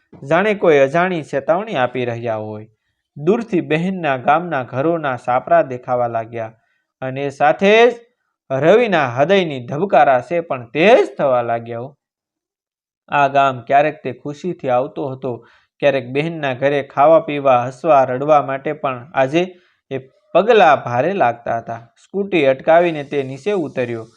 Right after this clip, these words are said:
કપડાં જૂના હતા, સંપલ ઘસાઈ ગયેલી હતી અને હાથમાં પકડી રાખેલી નાની થેલી જાણે પોતે જ શરમાઈ રહી હોય.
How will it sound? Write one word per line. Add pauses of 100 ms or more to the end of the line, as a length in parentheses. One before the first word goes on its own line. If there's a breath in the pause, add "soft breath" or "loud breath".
(380 soft breath)
કપડાં
જૂના
હતા, (160)
સંપલ
ઘસાઈ
ગયેલી
હતી (300 soft breath)
અને
હાથમાં
પકડી
રાખેલી
નાની
થેલી
જાણે
પોતે
જ
શરમાઈ
રહી
હોય.